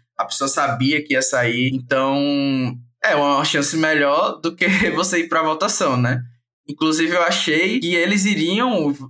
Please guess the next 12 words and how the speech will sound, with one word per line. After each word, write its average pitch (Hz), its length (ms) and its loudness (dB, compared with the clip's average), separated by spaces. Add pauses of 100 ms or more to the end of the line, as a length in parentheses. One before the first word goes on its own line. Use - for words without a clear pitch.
eliminar 143 520 2
o 143 40 -2
Romeu 147 400 0
porque 170 600 0
era 160 180 0
o 175 60 -2
voto 156 400 -2
mais 160 480 0
óbvio 156 400 -2
de 160 80 -4
se 165 120 -2
manter 160 680 -2